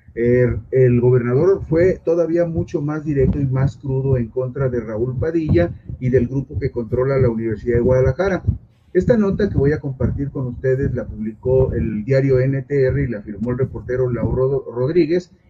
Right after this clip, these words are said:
y nada más les voy a leer los dos primeros párrafos para que vean ustedes la dureza de esa declaración del gobernador.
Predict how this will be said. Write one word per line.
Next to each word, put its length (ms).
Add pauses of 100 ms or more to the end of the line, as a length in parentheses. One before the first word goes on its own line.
y 80
nada 200
más 160
les 140
voy 160
a 80
leer 220
los 160
dos 200
primeros 360
párrafos 420
para 240
que 80
vean 160
ustedes 300
la 120
dureza 460
de 120
esa 160
declaración 540
del 120
gobernador. 520